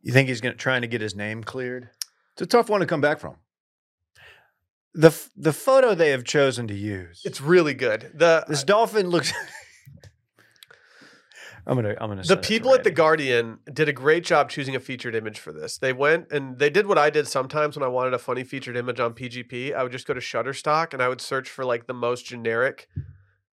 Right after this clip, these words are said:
Speaker 3: photo I could find.
Speaker 1: I kinda hate when people say dogs are derpy,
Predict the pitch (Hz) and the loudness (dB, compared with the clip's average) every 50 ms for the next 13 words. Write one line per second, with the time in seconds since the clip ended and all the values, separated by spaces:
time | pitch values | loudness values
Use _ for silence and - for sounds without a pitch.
0 | _ _ _ _ _ - - - 135 120 120 127 123 135 131 131 131 113 - - | _ _ _ _ _ -14 -2 2 4 4 6 4 2 0 0 -2 -6 -12 -10 -8
1 | 98 107 120 135 175 175 - 147 _ _ _ _ _ _ - - - - - - | -4 -4 -4 -4 -6 -8 -14 _ _ _ _ _ _ _ -18 -18 -18 -18 -20 -10
2 | _ - 143 127 175 185 190 175 131 131 131 131 131 131 117 - 123 120 - 117 | _ -2 0 2 2 2 2 2 2 2 2 0 0 -4 -4 -4 -4 -2 -2 -4
3 | 113 110 - 117 113 104 101 107 107 110 113 110 107 101 104 101 92 104 104 107 | -4 -2 0 -2 -2 0 0 0 0 0 0 -2 -4 -6 -6 -6 -4 -2 -2 -2
4 | 104 - 117 117 117 117 113 | -2 -4 -6 -6 -6 -8 -12